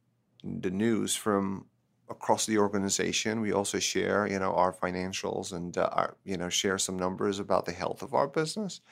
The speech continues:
Um, w-, that every time I, you know, uh,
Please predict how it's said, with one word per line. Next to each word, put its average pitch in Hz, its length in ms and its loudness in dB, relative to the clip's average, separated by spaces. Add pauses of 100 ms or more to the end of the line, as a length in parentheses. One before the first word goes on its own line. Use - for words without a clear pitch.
(800)
Um, 95 500 2 (720)
w-, 101 260 -8 (240)
that 117 280 10
every 120 340 6
time 120 320 8
I, 95 200 6
you 92 140 0
know, 90 380 -4
uh, 90 300 -2